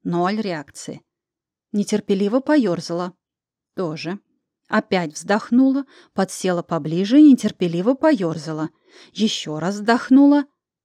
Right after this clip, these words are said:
Ингис покосился на меня и усмехнулся. «Спрашивай, что хотела»,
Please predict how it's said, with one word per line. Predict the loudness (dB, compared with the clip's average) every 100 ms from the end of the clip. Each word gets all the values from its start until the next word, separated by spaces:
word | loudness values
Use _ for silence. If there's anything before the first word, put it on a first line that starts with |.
| _ _ _ _
Ингис | -2 4 6 6 0
покосился | -6 -6 -6 -4 -2 0 2
на | 4
меня | 4 0
и | -4
усмехнулся. | -6 -10 -8 -8 -8 -8 -16 -20 _ _ _ _ _ _
«Спрашивай, | _ -2 0 0 -4 -10
что | -10 -14
хотела», | -12 -12 -10 -12 -12